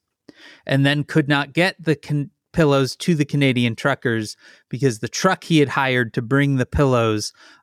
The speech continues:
uh, the driver was unvaccinated and so <laughs> could not cross the border into Canada.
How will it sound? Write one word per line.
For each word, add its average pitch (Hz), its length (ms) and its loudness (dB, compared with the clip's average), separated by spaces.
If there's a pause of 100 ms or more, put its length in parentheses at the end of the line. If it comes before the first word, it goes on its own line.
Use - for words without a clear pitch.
uh, 113 280 0
the 107 100 -8
driver 127 460 -2
was 117 180 -4
unvaccinated 113 960 -4
and 101 160 -8
so 113 220 -2
<laughs> - 60 -14
could 165 240 0
not - 260 -2
cross 123 420 0
the 127 100 -8
border 120 500 0
into 110 200 -6
Canada. 98 600 -4